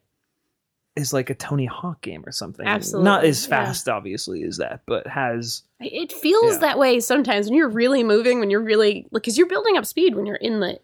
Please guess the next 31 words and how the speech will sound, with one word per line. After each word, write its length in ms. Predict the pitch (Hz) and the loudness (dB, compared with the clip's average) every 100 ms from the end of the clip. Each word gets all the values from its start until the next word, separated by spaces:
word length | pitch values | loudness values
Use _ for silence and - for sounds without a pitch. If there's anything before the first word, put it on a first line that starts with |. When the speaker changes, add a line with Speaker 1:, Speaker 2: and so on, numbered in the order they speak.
| _ _ | _ _
Speaker 2:
in 180 | 277 277 | 6 6
the 80 | 269 | 6
ink, 360 | - 269 220 202 | 4 2 2 0
and 100 | 208 | -2
if 60 | |
you're 100 | 220 | -2
going 240 | 220 208 208 | 0 2 2
downhill, 440 | 190 202 233 240 | 2 2 2 4
you're 160 | 233 202 | 4 2
going 240 | 208 202 | 2 0
down 200 | 196 185 | 0 -2
platforms 640 | 214 233 - 226 220 214 196 | -2 -4 -2 0 0 -2 -2
or, 200 | 185 - | -4 -4
or 100 | 196 | -6
things 220 | 202 214 | -4 -2
like 140 | 202 180 | -2 -2
that. 200 | 196 - | -2 0
There 120 | 214 | 0
are 40 | 208 | 0
times 280 | 247 240 | 0 -2
you're 160 | 220 208 _ - - | -4 -8 _ -20 -14
flying 440 | - 226 220 240 | -2 2 4 2
through 160 | 240 240 | 2 2
the 140 | 208 | 2
air. 260 | 208 233 233 | 4 4 4
I 60 | |
mean, 120 | 294 320 | 4 4
it 100 | 294 | 4
actually 320 | 302 - 339 | 2 4 2
feels 520 | - - 247 233 220 | 2 0 4 4 4
like, 380 | 202 202 190 - | 2 2 2 -4